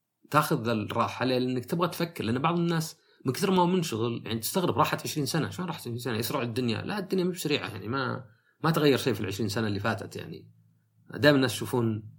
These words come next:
إذا كبر يسرع الدنيا، وإنما إنك أنت مشغل نفسك بأمور يعني بعضها طبعا ضرورية، بس بعضها لا.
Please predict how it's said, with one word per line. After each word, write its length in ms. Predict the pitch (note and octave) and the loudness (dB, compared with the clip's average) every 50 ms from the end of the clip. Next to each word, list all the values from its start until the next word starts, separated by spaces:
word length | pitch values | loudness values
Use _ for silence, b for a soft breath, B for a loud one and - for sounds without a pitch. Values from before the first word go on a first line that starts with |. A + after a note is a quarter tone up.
| - - | -8 -4
إذا 120 | A2+ G#2+ A2 | -2 -2 -2
كبر 460 | - - - A2+ C3 C#3 C#3 - - - - - | 0 0 2 4 4 4 4 2 -4 -10 -4 -4
يسرع 240 | G#2+ G#2 - A2 | -2 -2 -2 -2
الدنيا، 360 | G#2 F#2+ G2 G#2 F#2+ F#2 - - | -4 -2 -2 -4 -4 -4 -4 -2
وإنما 560 | - D3+ F#3+ A3 G3+ F3 E3+ F3 F3+ F3+ B B B B B B - | 0 2 4 6 6 6 4 4 2 0 B B B B B B 4
إنك 200 | D#3 D#3+ D#3+ G3+ | 4 4 6 6
أنت 260 | G3 G3+ D#3+ - - | 6 6 6 4 2
مشغل 360 | E3+ - - E3 C#3 D3 D3 | 0 2 2 2 2 2 2
نفسك 560 | C#3+ C3+ A#2 - - - A2 A2+ - - - - - - - - _ _ _ _ - - _ _ _ _ _ _ _ - - - | 2 2 0 0 -2 -2 -2 -4 -6 -12 -20 -20 -20 -20 -20 -20 _ _ _ _ -20 -20 _ _ _ _ _ _ _ -20 -8 6
بأمور 440 | B2 E3 F#3+ A#3 C4+ B3+ - - - | 10 10 10 10 8 6 4 2 0
يعني 540 | E3 D#3 F3+ F3+ F#3 F#3 - - - - - - - - - - - - - - - | 2 2 2 2 0 -2 -4 -8 -16 -20 -20 -20 -20 -20 -20 -20 -20 -20 -20 -4 0
بعضها 160 | F#3 G#3+ G3 | 2 4 4
طبعا 180 | F#3 F3+ D#3+ D3+ | 4 4 4 4
ضرورية، 720 | B2 C3+ C#3 C3+ C#3+ E3+ E3+ A#2+ G#2 G#2 A#2 A#2 - - - _ _ _ - - - - - - - - - - - - - | 6 6 6 8 8 6 6 4 2 0 -2 -6 -10 -18 -20 _ _ _ -20 -20 -20 -20 -20 -20 -20 -20 -20 -20 -20 -18 -12
بس 100 | - - | -8 -4
بعضها 260 | - G3+ A3 G3 F#3+ | -2 0 2 4 4
لا. 300 | G3 F#3 F3+ - - - | 4 2 0 -2 -12 -18